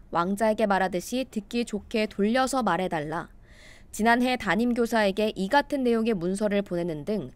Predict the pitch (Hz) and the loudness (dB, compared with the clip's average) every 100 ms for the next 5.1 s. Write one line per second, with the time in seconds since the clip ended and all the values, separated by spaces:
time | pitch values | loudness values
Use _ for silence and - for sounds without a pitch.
0 | - - - 175 - 233 220 220 214 214 | -20 -18 -6 -4 0 2 2 2 0 0
1 | 208 170 185 196 185 175 - 196 175 - | 0 0 0 0 0 -4 -2 -2 -2 -2
2 | 214 254 - 262 247 247 247 233 214 208 | -2 -2 -2 -4 -2 -2 -2 2 2 4
3 | 175 170 131 - - - 151 170 - - | 0 -2 -6 -14 -16 -10 -8 -8 -10 0
4 | 196 196 - 247 254 240 208 160 156 208 | 0 0 -8 -4 -4 -2 -4 -2 -4 -4